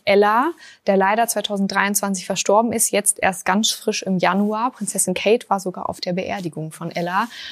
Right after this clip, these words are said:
Und Ella hat James laut eigenen Aussagen das Leben gerettet. Denn Hunde sind ein Weg für Menschen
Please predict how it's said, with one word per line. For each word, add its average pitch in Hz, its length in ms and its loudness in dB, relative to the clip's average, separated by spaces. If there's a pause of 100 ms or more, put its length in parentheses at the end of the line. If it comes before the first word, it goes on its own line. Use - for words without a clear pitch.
Und - 200 2
Ella 254 400 4
hat 240 280 -4
James 214 480 4
laut 208 220 2
eigenen 202 380 0
Aussagen 208 480 -2
das 196 180 -4
Leben 214 260 6
gerettet. 185 580 -4 (420)
Denn 254 300 4 (400)
Hunde 294 540 2
sind 285 400 2
ein 208 260 4
Weg 220 300 2
für 240 100 -4
Menschen 254 680 0